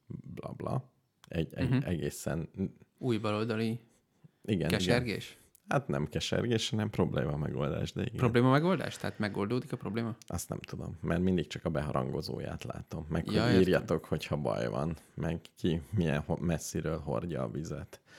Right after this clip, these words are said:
Speaker 1: És akkor ilyesmi kérdések is vannak.
Speaker 2: Mhm.
Speaker 1: Vannak, ö, ugye a zenés, zenés klippek nagyon mennek. Van egy szappanopera is.
Speaker 2: Ne kínosz.
Speaker 1: Tesók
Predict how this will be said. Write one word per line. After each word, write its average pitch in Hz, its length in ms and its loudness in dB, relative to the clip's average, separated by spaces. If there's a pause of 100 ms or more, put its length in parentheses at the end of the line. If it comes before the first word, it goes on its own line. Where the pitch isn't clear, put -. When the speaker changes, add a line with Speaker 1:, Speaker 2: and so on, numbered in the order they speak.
(300)
Speaker 1:
És - 140 -10
akkor - 480 -4
ilyesmi 92 420 -4
kérdések 98 600 -2
is 113 140 -6
vannak. 110 460 -4 (140)
Speaker 2:
Mhm. 127 220 2 (1000)
Speaker 1:
Vannak, 87 760 4
ö, 82 140 2 (520)
ugye 87 200 4
a 87 60 6
zenés, 82 640 2
zenés 82 460 0
klippek - 420 -6
nagyon 78 260 -2
mennek. 92 540 -4 (120)
Van 92 220 6
egy 67 120 0
szappanopera 73 760 -2
is. - 320 -6 (440)
Speaker 2:
Ne - 160 -12
kínosz. - 300 -14
Speaker 1:
Tesók - 440 -4